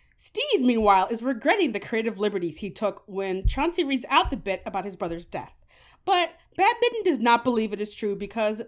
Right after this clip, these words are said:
Blackbeard confessed to the whole thing, and, you know, cops love to believe the innocence of a, innocence of a rich white dude.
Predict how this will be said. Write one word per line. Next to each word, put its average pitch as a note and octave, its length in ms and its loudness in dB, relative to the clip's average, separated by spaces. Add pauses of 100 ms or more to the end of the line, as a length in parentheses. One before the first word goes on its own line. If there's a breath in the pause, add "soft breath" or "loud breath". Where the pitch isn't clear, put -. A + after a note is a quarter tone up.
Blackbeard C#4 400 -2
confessed G#3+ 320 -4
to G3+ 80 -10
the F#3+ 100 -4
whole F#3+ 200 -2
thing, F3 420 -4 (140)
and, D4+ 160 4
you G#4+ 100 4
know, D#3 320 -4 (400 soft breath)
cops - 640 0 (640)
love G#4+ 200 -6
to F#4 80 -4
believe D#4 200 2
the A#3+ 120 -2
innocence A3 320 -2
of F3+ 80 -10
a, F3+ 120 -2 (380)
innocence B3 380 2
of F#3 60 -6
a F3+ 60 -2
rich E3 220 -8
white C3 220 -16
dude. A#2+ 200 -16